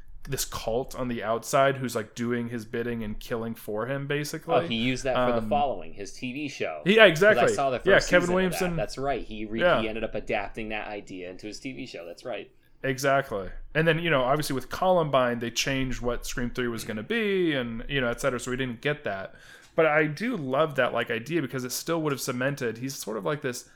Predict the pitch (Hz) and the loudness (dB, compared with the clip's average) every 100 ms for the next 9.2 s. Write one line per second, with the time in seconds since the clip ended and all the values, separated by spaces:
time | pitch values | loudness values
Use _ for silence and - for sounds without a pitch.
0 | _ - 110 123 143 - 175 - 175 - | _ -8 -2 -2 -2 -4 -4 -2 -2 -4
1 | - - 190 185 190 190 185 180 135 123 | -10 -8 -6 -6 -4 -2 -2 -2 -2 -2
2 | 120 - - - - _ _ _ - 135 | -4 -8 -20 -20 -20 _ _ _ -6 0
3 | 127 127 131 120 104 117 135 143 143 147 | 4 4 2 0 -2 2 2 4 2 0
4 | 147 139 131 120 - - 151 175 180 170 | -2 0 0 -4 -6 0 2 2 0 2
5 | 175 185 180 156 123 139 131 131 117 147 | 4 6 4 4 0 0 0 -2 -2 -2
6 | 151 160 151 156 151 131 117 131 120 - | -2 -2 0 2 2 0 -4 -4 -4 -4
7 | 110 110 156 160 156 156 156 151 143 160 | -6 -4 -4 -2 -4 -8 -6 -4 -4 -4
8 | 151 147 147 - - - - - - 135 | -4 -6 -6 -8 -8 -10 -10 -6 4 6
9 | 123 117 | 6 4